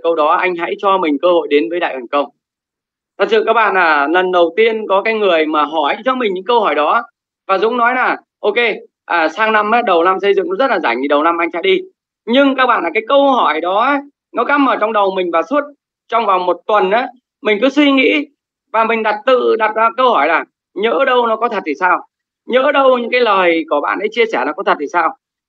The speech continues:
Và mình, à, mới tự động mình, à, nhắn, mình nói là, "Ok,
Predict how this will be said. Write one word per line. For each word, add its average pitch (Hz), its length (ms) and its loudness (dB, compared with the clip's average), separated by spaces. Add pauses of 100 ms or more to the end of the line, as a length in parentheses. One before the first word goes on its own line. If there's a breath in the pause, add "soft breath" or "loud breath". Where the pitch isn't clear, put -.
(160)
Và 180 400 2
mình, 185 400 0
à, 175 220 2
mới 233 380 0 (200)
tự 214 120 4
động 202 220 0
mình, 175 280 2
à, 165 180 0
nhắn, 185 340 -2
mình 180 120 0
nói 165 140 2
là, 196 160 -2 (240)
"Ok, 165 120 -4